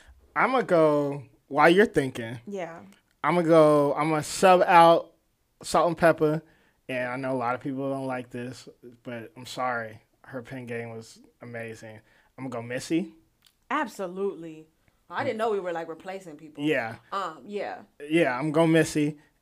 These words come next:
Speaker 1: And, um, instead of, wow, M C Lyte and Latifah. That's
Speaker 2: And see, they're queens. They're
Speaker 1: yeah,
Speaker 2: like, you
Speaker 1: you can't, you
Speaker 2: can't.
Speaker 1: kinda can't touch those.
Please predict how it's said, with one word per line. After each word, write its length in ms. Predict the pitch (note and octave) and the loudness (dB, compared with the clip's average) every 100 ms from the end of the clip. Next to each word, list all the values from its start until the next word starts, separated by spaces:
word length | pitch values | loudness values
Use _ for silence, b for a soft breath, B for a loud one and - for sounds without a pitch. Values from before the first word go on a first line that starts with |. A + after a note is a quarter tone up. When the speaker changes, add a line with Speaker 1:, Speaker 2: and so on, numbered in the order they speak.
| _ | _
Speaker 1:
And, 760 | - E3 D#3+ D#3 D3+ D3+ D3 C3+ | -2 0 2 0 0 -2 -4 -4
um, 540 | D#3 D3 C#3 C#3 C3+ C3 | -2 0 0 -2 -6 -8
instead 600 | D3 - - - F3 F3+ | -10 -10 -4 4 6 6
of, 960 | F3+ E3+ E3 D#3+ D#3 D3+ C#3+ - - _ _ _ _ _ _ _ _ - | 4 4 6 6 4 2 -4 -10 -20 _ _ _ _ _ _ _ _ -6
wow, 400 | B2 B2 A2+ A2+ A#2 | -2 0 -2 -8 -14
M 100 | B2+ | -16
C 240 | - C3+ | -10 -8
Lyte 280 | A#2+ B2 A#2+ | -6 -6 -8
and 180 | A2+ G#2+ _ C#3+ | -12 -20 _ -16
Latifah. 840 | A#2+ A2 - C3+ C3 A#2 G#2 G#2 | -14 -14 -12 -10 -10 -10 -16 -12
That's 180 | B2 C#3+ | -6 -6
Speaker 2:
And 100 | A#3 | -4
see, 140 | C#4 | -4
they're 160 | C4 D4 | 0 0
queens. 540 | D4 C#4 C#4+ G3+ F3+ | 0 -6 -4 -6 -6
They're 180 | G#3 A#3 | -6 0
Speaker 1:
yeah, 340 | C#4+ E4 E3+ D#3+ | 4 4 6 6
Speaker 2:
like, 80 | |
you 60 | E3 | 4
Speaker 1:
you 0 | F#3 | 6
can't, 200 | G3+ F3+ | 6 6
you 80 | G3 | 4
Speaker 2:
can't. 40 | |
Speaker 1:
kinda 280 | G3 G3+ F#3 | 4 6 6
can't 320 | - F3+ C#3+ | 2 -2 0
touch 360 | - G#3+ - - | 4 4 2 -6
those. 440 | D3+ C#3 C3+ B2+ | -4 -2 -4 -8